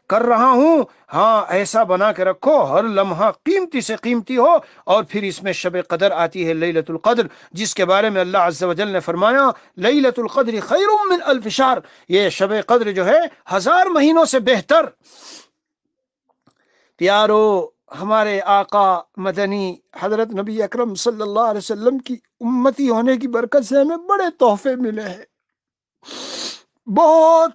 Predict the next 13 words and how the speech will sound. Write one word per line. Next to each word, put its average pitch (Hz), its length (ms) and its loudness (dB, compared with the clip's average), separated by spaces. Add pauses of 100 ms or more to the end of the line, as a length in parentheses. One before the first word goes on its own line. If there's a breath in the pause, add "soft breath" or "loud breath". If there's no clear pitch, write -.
तोहफे 269 380 0
मिले 262 280 0
हैं, 240 300 -4 (140)
बहुत 320 800 2
नेमतें 269 540 -4
और 220 160 -8
इनामात 254 480 -2 (100)
मिले, 226 200 -2
लेकिन 233 240 -4
हम 247 120 -4 (140)
कदर 254 400 -8
नहीं 226 300 -10
करते, 214 440 -14